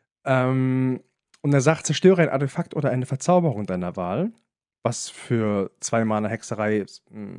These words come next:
nicht so krass ist, aber falls das Geschenk versprochen wurde, zerstöre stattdessen zwei Artefakte und oder Verzauberungen deiner Wahl. Und das finde ich halt mega gut eigentlich, für zwei Mana zwei Dinge wegzubekommen mit einer Karte.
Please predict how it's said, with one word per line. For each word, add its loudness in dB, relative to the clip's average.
nicht -6
so 0
krass -6
ist, -8
aber 0
falls -6
das -8
Geschenk 0
versprochen -4
wurde, -4
zerstöre 4
stattdessen -2
zwei 2
Artefakte -4
und -8
oder -6
Verzauberungen -4
deiner -6
Wahl. -8
Und 0
das 2
finde 6
ich 2
halt 2
mega 4
gut -2
eigentlich, -2
für -2
zwei 2
Mana 2
zwei 0
Dinge 0
wegzubekommen -4
mit -8
einer -4
Karte. -6